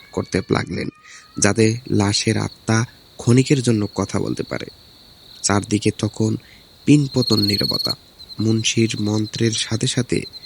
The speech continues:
পাত্রের জল টলমল করে, করতে লাগলো। আর একটি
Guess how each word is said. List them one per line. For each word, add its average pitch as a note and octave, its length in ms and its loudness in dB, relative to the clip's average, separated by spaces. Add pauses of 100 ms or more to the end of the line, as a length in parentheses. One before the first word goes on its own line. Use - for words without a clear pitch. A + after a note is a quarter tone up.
(300)
পাত্রের G#2 520 0
জল G2+ 260 -2 (120)
টলমল G#2+ 420 2
করে, F#2+ 300 -6 (260)
করতে G2+ 320 -2
লাগলো। A#1 320 -4 (480)
আর G#2 200 0
একটি - 220 -4